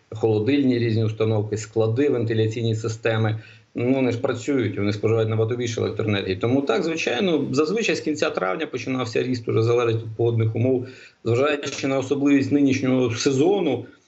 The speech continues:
і тепла зима, і тепла весна, і теплий травень, так, тому закономірно, що цей сезон от використання, така, ну, підвищення температури,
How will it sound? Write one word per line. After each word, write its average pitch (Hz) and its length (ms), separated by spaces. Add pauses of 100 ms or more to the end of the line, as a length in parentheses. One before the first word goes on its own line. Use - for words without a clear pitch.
(240)
і 117 120
тепла 123 300
зима, 151 460
і 151 160
тепла 107 300
весна, 156 760
і 104 580 (100)
теплий 110 320
травень, 135 580
так, 110 220
тому 120 440
закономірно, 131 580
що 113 140
цей 110 180
сезон 120 380
от 110 120
використання, 117 680
така, 104 300
ну, 123 200 (340)
підвищення 113 420
температури, 113 600